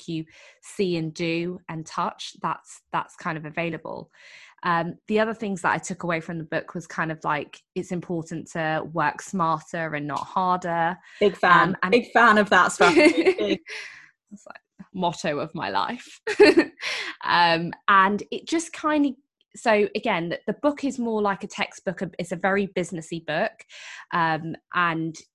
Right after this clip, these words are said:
Speaker 1: you just kind of go through it and it just shows all of, like, the melodical ways of thinking about starting a business. And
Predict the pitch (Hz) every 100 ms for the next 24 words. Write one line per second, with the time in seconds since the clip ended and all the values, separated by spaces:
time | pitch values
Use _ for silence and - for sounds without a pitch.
0 | _ 202 208 254 294 - 269 214 214 202
1 | - 226 185 165 165 120 202 - - 208
2 | 196 185 - 220 208 196 190 170 165 -
3 | _ _ _ _ _ _ _ _ _ _
4 | _ _ _ _ _ 208 196 190 190 196
5 | - 190 180 180 175 170 - 190 - 180
6 | 170 165 - - 165 160 175 185 180 151
7 | 143 - - 185 170 170